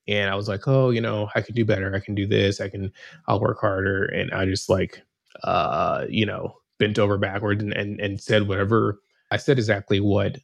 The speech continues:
I think they wanted to hear. Um, you'll see, especially being a, a minority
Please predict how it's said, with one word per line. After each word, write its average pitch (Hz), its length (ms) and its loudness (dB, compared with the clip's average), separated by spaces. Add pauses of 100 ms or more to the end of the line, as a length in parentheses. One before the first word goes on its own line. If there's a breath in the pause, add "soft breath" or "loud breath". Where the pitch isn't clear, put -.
I - 100 -2
think 101 260 -2
they 101 80 0
wanted 98 300 -2
to 101 80 -6
hear. 123 440 2 (540 loud breath)
Um, 101 300 0
you'll 104 160 2
see, 117 320 2
especially 110 340 0
being 104 300 -2
a, 101 180 -4 (100)
a 101 60 -6
minority 101 680 0